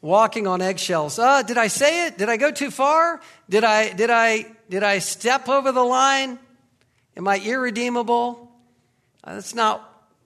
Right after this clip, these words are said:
what Jesus is teaching here. He's saying, if you let yourself go to a state of hard-heartedness, you can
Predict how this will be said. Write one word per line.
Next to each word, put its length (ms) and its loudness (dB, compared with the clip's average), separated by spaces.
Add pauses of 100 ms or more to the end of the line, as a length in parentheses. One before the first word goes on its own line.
what 200 -6
Jesus 480 -8
is 120 -12
teaching 400 -8
here. 340 -14 (680)
He's 240 -10
saying, 520 -2 (240)
if 160 -12
you 120 -6
let 220 0
yourself 460 -4
go 440 -4
to 140 -12
a 60 -6
state 420 -6
of 140 -12
hard-heartedness, 1200 -8 (640)
you 220 -8
can 460 -6